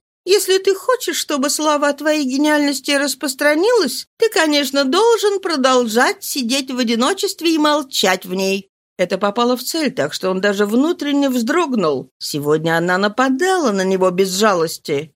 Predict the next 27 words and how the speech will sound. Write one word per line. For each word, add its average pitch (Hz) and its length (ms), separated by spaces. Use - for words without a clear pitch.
Но, 381 160
словно 320 500
решив 269 420
не 254 120
давать 269 420
ей 190 100
никакой 214 420
победы, 285 680
он 311 160
опять 233 380
улыбнулся. 160 800
Сидел, 190 600
лениво 185 420
поглядывая 175 640
на 165 120
свои 180 280
сложенные 196 640
руки, 302 540
и 359 120
улыбался. 175 880
"То, 381 120
что 370 180
я 330 140
говорю, 320 380
правда", 247 640
продолжала 156 760
она. 151 340